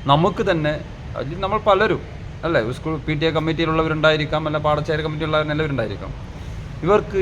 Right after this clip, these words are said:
ഈ കരാറുകൾ ഏറ്റെടുത്ത് കരാർ നടത്തി ജോലി ചെയ്യും. പലരും എല്ലാ ഫീൽഡിലുള്ളവരുണ്ടായിരിക്കും അല്ലേ. അപ്പോൾ അറിയുന്ന ആ മേഖലയിലുള്ളവരുണ്ടെങ്കിൽ അവർക്കത്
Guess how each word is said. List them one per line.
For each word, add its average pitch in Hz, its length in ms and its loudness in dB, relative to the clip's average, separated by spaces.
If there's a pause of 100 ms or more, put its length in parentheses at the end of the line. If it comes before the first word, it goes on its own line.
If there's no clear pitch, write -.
ഈ 180 120 2
കരാറുകൾ 156 420 4
ഏറ്റെടുത്ത് 131 460 -2 (480)
കരാർ 135 220 4 (100)
നടത്തി 135 220 -4 (180)
ജോലി 139 260 0
ചെയ്യും. 131 220 0
പലരും 175 300 4
എല്ലാ 180 140 6 (120)
ഫീൽഡിലുള്ളവരുണ്ടായിരിക്കും 165 920 2 (140)
അല്ലേ. 131 160 2 (600)
അപ്പോൾ 131 220 4
അറിയുന്ന 151 260 2 (120)
ആ 165 40 10 (160)
മേഖലയിലുള്ളവരുണ്ടെങ്കിൽ 147 840 0 (280)
അവർക്കത് 151 380 2